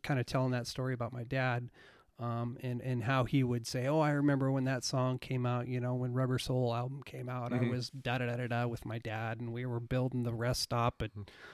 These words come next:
Speaker 1: on one ninety-five, halfway between Spo-, Spokane and Pullman," and, <laughs> you know, stuff like that.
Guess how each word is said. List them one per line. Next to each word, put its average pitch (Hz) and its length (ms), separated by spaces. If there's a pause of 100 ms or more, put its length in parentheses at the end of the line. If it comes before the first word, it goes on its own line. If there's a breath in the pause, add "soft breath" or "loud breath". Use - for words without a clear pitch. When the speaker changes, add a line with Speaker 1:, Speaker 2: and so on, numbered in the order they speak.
(140 loud breath)
Speaker 1:
on 131 180
one 135 200
ninety-five, 127 760
halfway 123 420
between 131 440
Spo-, - 360 (220)
Spokane 139 400
and 139 120
Pullman," 151 360
and, 139 320
<laughs> - 20
you 165 120
know, 151 180
stuff 196 360
like 185 240
that. 170 320